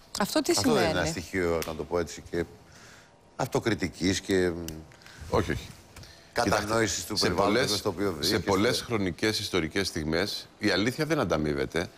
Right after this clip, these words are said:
Speaker 3: αλλά αυτό δεν είναι, ε, λόγος να μην επιμένεις στην αλήθεια σου. Το ποτάμι αισθάνεται απολύτως δικαιωμένο. Είδατε το τελευταίο ντοκιμαντέρ που μιλάει ο κύριος Τσίπρας;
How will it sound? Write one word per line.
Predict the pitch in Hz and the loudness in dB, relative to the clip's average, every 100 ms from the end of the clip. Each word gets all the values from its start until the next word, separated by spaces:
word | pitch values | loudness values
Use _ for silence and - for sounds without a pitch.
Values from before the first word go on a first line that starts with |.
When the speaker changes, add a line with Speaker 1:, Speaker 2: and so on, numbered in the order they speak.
| - - | -16 -2
Speaker 3:
αλλά | 98 | 2
αυτό | 92 - 139 | 2 0 0
δεν | 139 135 | 2 2
είναι, | 135 113 - - - - - | 2 0 -2 -8 -20 -20 -8
ε, | 92 92 87 82 80 76 71 - - - - | 0 4 4 4 2 -2 -4 -10 -20 -14 0
λόγος | 98 101 87 82 | 4 4 2 0
να | 85 | 0
μην | 90 92 | 0 0
επιμένεις | 78 82 87 78 | 0 0 0 0
στην | - 76 | -2 0
αλήθεια | 73 71 71 | 0 -2 -4
σου. | - 82 90 - - - - - - - - _ _ _ - | -6 -8 -12 -16 -20 -20 -20 -20 -20 -20 -20 _ _ _ 0
Το | 101 95 92 - | 2 4 4 2
ποτάμι | - 98 117 113 131 143 - | -2 -2 0 0 0 -4 -4
αισθάνεται | 95 131 143 143 - - | -4 -2 -2 -2 -4 -2
απολύτως | 110 - 104 127 170 92 69 | -4 0 0 2 0 -2 -6
δικαιωμένο. | 73 85 76 71 64 62 62 80 - _ - - | -6 -2 0 0 -6 -8 -12 -16 -20 _ -16 0
Είδατε | 120 104 82 | 2 2 0
το | - 90 85 80 | 2 4 4 2
τελευταίο | 87 85 80 - 92 | 2 0 0 0 2
ντοκιμαντέρ | 80 80 82 78 76 82 65 65 - _ _ _ _ _ _ _ _ _ _ _ _ | 2 0 0 2 2 2 0 -8 -20 _ _ _ _ _ _ _ _ _ _ _ _
που | - | -2
μιλάει | 90 87 85 82 | 2 4 4 2
ο | |
κύριος | 80 80 73 | 0 0 0
Τσίπρας; | - 127 64 50 - - | -4 -4 -4 -6 -8 -16